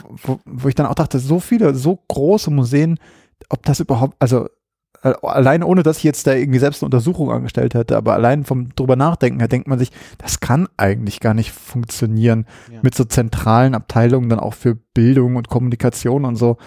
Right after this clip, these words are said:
Speaker 2: Ja.
Speaker 1: Ich meine, wenn du, wenn man sich, äh, vergleicht dazu irgendwie in England oder in, äh, den Niederlanden die Häuser anschaut, die eine ähnliche Größe haben, d-,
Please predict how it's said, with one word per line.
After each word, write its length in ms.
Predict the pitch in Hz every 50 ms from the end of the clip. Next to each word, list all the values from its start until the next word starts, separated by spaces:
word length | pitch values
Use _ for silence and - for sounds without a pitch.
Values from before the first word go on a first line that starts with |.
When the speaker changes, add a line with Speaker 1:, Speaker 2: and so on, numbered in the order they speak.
| - -
Speaker 2:
Ja. 260 | 120 117 110 107 104 110
Speaker 1:
Ich 120 | - -
meine, 200 | 131 123 123 127
wenn 140 | 123 123 127
du, 140 | 123 127 120
wenn 100 | 123 120
man 100 | 127 127
sich, 200 | 117 117 117 127
äh, 140 | - 110 117 113
vergleicht 400 | - - - 110 - 120 117 -
dazu 220 | 123 - - 127
irgendwie 320 | 113 123 123 113 110 117
in 100 | 117 110
England 720 | - - - 123 127 135 131 127 123 123 123 120 - - -
oder 400 | 117 117 113 113 110 110 110 -
in, 260 | 110 110 107 104 104 -
äh, 260 | 107 - 107 107 101
den 140 | 104 110 117
Niederlanden 460 | 127 143 147 127 120 123 123 - 120
die 80 | 113 110
Häuser 280 | 104 110 117 113 117 104
anschaut, 400 | 101 107 107 - 117 117 127 - - - - - - - _ _
die 180 | - - - 127
eine 160 | 113 117 107
ähnliche 260 | 101 135 147 120 120
Größe 380 | 113 - - - 120 120 - 127
haben, 320 | 107 98 104 110 113 110 98
d-, 100 | -